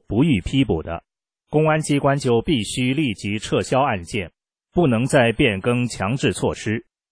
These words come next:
比如必须要求当事人办理取保候审的手续。尽管新规已经出台，但由于很多被迫害的同修不了解、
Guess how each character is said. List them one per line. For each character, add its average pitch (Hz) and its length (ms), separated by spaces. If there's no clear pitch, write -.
比 104 120
如 110 320
必 123 160
须 123 140
要 131 180
求 101 200
当 131 220
事 131 140
人 92 220
办 113 200
理 90 160
取 123 220
保 90 160
候 131 180
审 87 180
的 107 80
手 76 220
续。 - 240
尽 156 180
管 139 220
新 170 200
规 151 200
已 104 80
经 101 200
出 - 200
台， 78 340
但 143 240
由 147 160
于 139 180
很 90 240
多 123 220
被 120 200
迫 - 240
害 - 140
的 95 100
同 104 200
修 123 240
不 175 160
了 92 220
解、 80 320